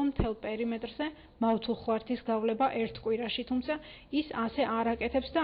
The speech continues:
არჩევს ნელი მოქმედების ეფექტებით ითამაშოს. მას ეს უქმნის შესაძლებლობას დროში გაწელილად, ხანგრძლივ ვადიანად წარმოაჩინოს საკუთარი ძალა და საქართველოს მოთმინებისა და გამძლეობის უნარი განგრძობითად გამოსცადოს.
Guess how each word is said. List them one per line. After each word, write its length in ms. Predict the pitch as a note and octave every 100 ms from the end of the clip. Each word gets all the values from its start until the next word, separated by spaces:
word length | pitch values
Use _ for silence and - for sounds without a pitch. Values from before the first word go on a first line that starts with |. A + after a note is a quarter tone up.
| A#3
არჩევს 320 | - C#4+ C#4+
ნელი 300 | A#3+ A#3 A#3 A#3
მოქმედების 520 | A3+ A#3+ A3+ A3 B3+
ეფექტებით 580 | A3 G#3+ G#3 A3 G#3+ B3 A#3
ითამაშოს. 520 | G#3+ A3 A3 - A#3+ - - - -
მას 280 | - C#4 D4+ -
ეს 120 | A#3+
უქმნის 360 | A#3+ A#3+ C4 C#4+
შესაძლებლობას 760 | B3 - A#3+ A#3 A3+ A3 B3+ C4
დროში 340 | A#3+ A3+ G#3 G#3+
გაწელილად, 680 | G#3+ G#3 A3 A3+ A3 B3 C4+ - - - -
ხანგრძლივ 500 | B3+ A3+ - A#3+ A3
ვადიანად 500 | A3 G#3 A3 A3 B3 -
წარმოაჩინოს 800 | A3 A3 A3 G#3+ - A#3 C4 -
საკუთარი 520 | A3+ A3 A3 G#3+ G#3 -
ძალა 300 | A3 A3+ C#4 - - - -
და 80 |
საქართველოს 580 | D#4 A#3+ A3+ - A3 B3+ -
მოთმინებისა 640 | A3+ A3+ A#3 A3 A3 A3+
და 120 | A3+ A#3+
გამძლეობის 720 | A3+ A3 G#3 G#3+ G#3+ G#3 C#4 -
უნარი 360 | A3 A3+ C4 D4+ - - -
განგრძობითად 760 | G#3+ G#3+ G3+ G3+ G#3+ A3 A3+ B3
გამოსცადოს. 760 | A3+ A3 G#3+ - A3+ G#3 G#3+